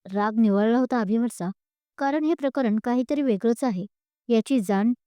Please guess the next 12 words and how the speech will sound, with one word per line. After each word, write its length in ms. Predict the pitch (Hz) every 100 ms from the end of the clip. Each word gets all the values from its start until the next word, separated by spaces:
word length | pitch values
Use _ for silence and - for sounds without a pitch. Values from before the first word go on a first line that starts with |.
| -
तिला 160 | 247 247
आता 240 | 226 233
झाली 280 | 214 214 214
होती 280 | 240 226 202
एव्हाना. 360 | 175 190 180 165 _ _ _ _ _ _ _ -
पण 100 | 311 -
काय 240 | 302 330
आहे 240 | 359 240 247
हे 160 | 196 220
प्रकरण, 400 | 240 226 269 180 190 _ _ _ _
तेच 220 | 294 311
तिला 180 | - 247